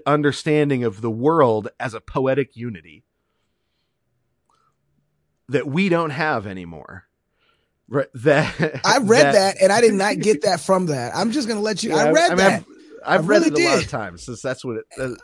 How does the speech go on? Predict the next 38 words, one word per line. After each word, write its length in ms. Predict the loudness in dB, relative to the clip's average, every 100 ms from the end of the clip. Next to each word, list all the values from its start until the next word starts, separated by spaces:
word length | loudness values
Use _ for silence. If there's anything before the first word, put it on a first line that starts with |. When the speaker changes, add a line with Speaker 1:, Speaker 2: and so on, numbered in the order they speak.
| -8
Speaker 1:
that's, 220 | -6 -6
Speaker 2:
only 120 | -6
read 140 | -6
Speaker 1:
that's 40 | -8
Speaker 2:
it 60 |
Speaker 1:
what 80 | -8
Speaker 2:
once. 100 | -10
Speaker 1:
it 40 | -10
takes. 200 | -12 -8
Yeah. 100 | -8 -8 _ -20 _ _
So, 320 | 2 2 2 _ _ 0
um, 140 | 2
Speaker 2:
But 140 | 4
Speaker 1:
but 100 | 4
Speaker 2:
worship? 420 | 4 4 4 2 -2 -18 _ _ _ _ _ _
Speaker 1:
the, 400 | -10 -10 -8 -6
<laughs> 20 |
this 220 | 0 0 0
fully 500 | -6 0 2 2 -2 -6 -12
integrated 600 | -2 -2 -2 -2 -2 0
understanding 640 | 0 0 -4 -4 -2 -2 0
of, 160 | -2 -2 _ _ _ -2
of 220 | -2 0
the 120 | -2
world 560 | 2 4 6 4 2 -2
and 220 | -4 -6
history 600 | -6 -8 -8 -8 -6 -6 -6
as 180 | -8
God's 640 | -6 -2 -2 -2 -6 -14 -20 _ _ _ _
poem 580 | -6 -2 -2 -4 -10 -14 _ _ _ _ _ _ _ -2
that 240 | -2 0
is, 360 | 2 2 0 -10 _ _ _
that 220 | -2 -2 -2
all 300 | 0 2 2
of 140 | 0
it, 180 | -4 -10 _ _
it 240 | -8 -8
points 640 | -10 -4 -4 -4 -12 -20 -20